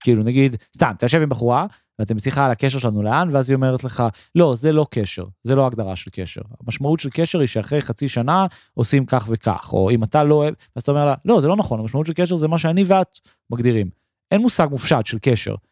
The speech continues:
אין מושג מופשט של זוגיות, יש אותנו. בום. <laughs>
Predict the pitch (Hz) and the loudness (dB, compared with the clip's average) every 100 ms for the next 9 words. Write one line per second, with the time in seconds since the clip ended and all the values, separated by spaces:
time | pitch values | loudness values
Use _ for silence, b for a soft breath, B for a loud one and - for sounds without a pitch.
0 | - 165 190 185 156 135 143 123 113 120 | -4 -2 2 2 0 0 -2 0 -2 0
1 | 120 104 - 131 175 254 202 120 104 _ | 2 2 0 0 2 2 2 0 -4 _
2 | _ _ _ _ _ _ _ _ _ _ | _ _ _ _ _ _ _ _ _ _
3 | _ 113 107 - _ _ _ _ | _ 0 0 -4 _ _ _ _